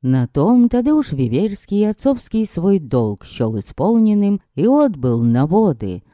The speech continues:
где его уже ожидала некая юная, но, вне всяких сомнений, достойная особа, на благосклонность которой князь весьма рассчитывал. Благо остатков приданного Ангерины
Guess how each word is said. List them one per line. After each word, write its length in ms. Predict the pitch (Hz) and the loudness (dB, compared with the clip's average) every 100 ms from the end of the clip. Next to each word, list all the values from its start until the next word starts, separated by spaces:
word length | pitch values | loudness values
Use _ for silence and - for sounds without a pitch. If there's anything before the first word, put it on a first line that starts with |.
| - | -6
где 360 | 233 196 196 | -2 0 0
его 200 | 202 214 | 2 2
уже 280 | 240 240 254 | 2 2 2
ожидала 520 | 262 262 202 180 180 | 0 0 -2 0 0
некая 340 | 127 117 - 110 | 0 0 -2 -4
юная, 800 | 107 107 196 233 226 220 214 202 _ _ | -4 -2 2 2 2 0 -2 -6 _ _
но, 220 | 120 123 | -2 0
вне 220 | 117 139 151 | 2 2 2
всяких 360 | 190 185 233 | 0 0 -2
сомнений, 680 | - 254 277 311 269 160 120 | 0 2 4 4 4 2 0
достойная 960 | 101 165 - - 247 247 175 110 104 107 | 0 -4 -4 -2 2 2 0 -2 -4 -6
особа, 600 | - 113 180 196 185 170 _ - | -8 -4 -4 -2 -4 -6 _ -4
на 220 | 233 240 | 0 2
благосклонность 840 | 240 247 285 - 233 233 240 247 | 2 0 -2 -2 0 4 2 0
которой 480 | - 233 165 120 113 | -2 -2 0 0 -2
князь 480 | - 120 139 226 - | -2 -2 0 -2 -2
весьма 380 | 233 233 247 294 | -2 2 2 2
рассчитывал. 920 | 285 - - 185 202 113 101 104 98 - _ - | 0 -4 -6 -8 -6 -6 -4 -6 -8 -14 _ -2
Благо 420 | 208 277 320 240 | 0 2 2 0
остатков 640 | 208 - 226 - 156 120 | 0 -2 -4 0 -2 -2
приданного 680 | - 117 107 151 226 233 214 | -4 -2 0 0 2 2 2
Ангерины 680 | 214 214 202 202 202 196 190 | 2 0 0 0 0 0 -4